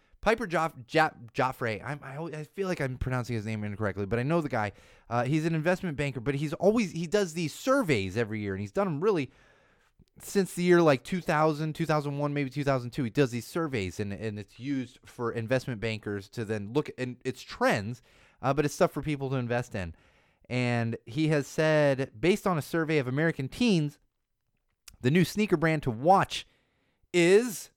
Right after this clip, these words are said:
Vans. That's right. In fact, Vans is now the number one, number one brand among upper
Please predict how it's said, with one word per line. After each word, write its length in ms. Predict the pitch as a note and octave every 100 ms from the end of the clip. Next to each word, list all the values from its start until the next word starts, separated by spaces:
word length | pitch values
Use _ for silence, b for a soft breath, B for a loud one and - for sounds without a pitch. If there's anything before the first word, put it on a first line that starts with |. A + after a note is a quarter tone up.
| _ _ _ _ _ -
Vans. 720 | G#2+ G#2+ G2 D#2 D2 C#2+ - _ _ _ _ F#2+
That's 280 | C3 C3 C3
right. 200 | B2 A2+
In 140 | B2+
fact, 280 | A#2+ D#3+ -
Vans 580 | A2 G3 C4 C#3 B2 - b b b
is 140 | A#2+ B2+
now 380 | D#3+ D3+ F#3 C#3
the 240 | B2 C3 -
number 580 | A#2 C3 G#3+ C#4 D4 B3+
one, 680 | G3 A3+ C4 G#3 C3 D#3 E3 _ _ _ _ _ _ _ _ _ A2+
number 380 | D#3 A#3+ C4
one 240 | B3 B3 G#3
brand 460 | C3 F#3 F#3+ F#3 -
among 440 | D3 D3+ D3 D3 -
upper 380 | D#3 F#3 A3